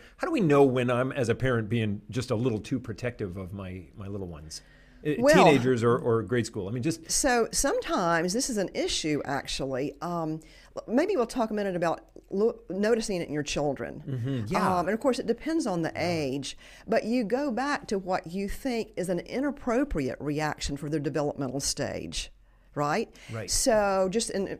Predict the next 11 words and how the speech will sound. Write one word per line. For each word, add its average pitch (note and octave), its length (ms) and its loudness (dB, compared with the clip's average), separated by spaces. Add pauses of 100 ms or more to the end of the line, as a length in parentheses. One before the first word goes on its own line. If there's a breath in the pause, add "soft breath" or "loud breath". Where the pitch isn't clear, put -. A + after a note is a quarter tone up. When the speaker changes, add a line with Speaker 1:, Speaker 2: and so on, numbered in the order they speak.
(120)
Speaker 2:
in F3+ 100 -2
fact, F3 240 -2
in E3 80 -2
the D3+ 80 -2
example D3+ 400 -4
I C#3+ 80 -4
mentioned C#3 300 -6
about C#3 180 -6
separating. - 720 -6 (160)
Speaker 1:
Mm-hmm. C3 400 -6
Speaker 2:
Um, F3+ 580 0